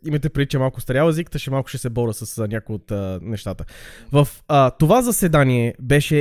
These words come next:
и Яне Македонеца. Председателя му предложи, че колкото пари е събрал от русчуклиите, сега да върне.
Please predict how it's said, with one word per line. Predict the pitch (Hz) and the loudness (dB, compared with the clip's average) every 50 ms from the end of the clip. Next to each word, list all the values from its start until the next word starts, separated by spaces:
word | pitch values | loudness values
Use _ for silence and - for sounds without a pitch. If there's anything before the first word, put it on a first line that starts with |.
| 135 - | 2 2
и | 147 160 151 113 | 0 0 2 2
Яне | 123 135 143 139 | 2 2 4 2
Македонеца. | 135 135 - - 123 127 127 117 104 - - - - - - - - - - - | 2 0 0 0 0 2 2 0 -2 -4 -8 -14 -16 -18 -20 -20 -20 -20 -2 0
Председателя | - 139 - 131 131 175 233 - 247 196 | 0 2 2 2 2 2 4 4 4 4
му | 190 175 165 | 4 4 4
предложи, | - 147 135 123 113 110 110 143 | 2 2 2 4 2 2 0 -2
че | 156 - 135 | -4 -6 -8
колкото | - - 123 123 120 - - - 135 120 | -2 0 0 0 0 -2 -2 -2 -2 0
пари | - 127 117 117 | 2 2 2 2
е | 113 110 | 2 0
събрал | - - 104 85 104 104 117 139 - - _ | 0 -4 -4 -2 0 2 2 2 0 0 _
от | 120 104 - - | -8 -8 -2 2
русчуклиите, | 147 147 151 - - - 143 - - 160 214 254 214 - - 123 165 202 - - - - _ | 4 4 4 4 2 -4 -8 -4 -2 0 0 0 0 -2 -4 -4 -4 -6 -8 -16 -20 -20 _
сега | - - 123 107 110 104 | -4 -2 0 0 0 0
да | 104 117 117 | 0 0 4
върне. | 127 156 139 113 87 | 6 6 4 4 0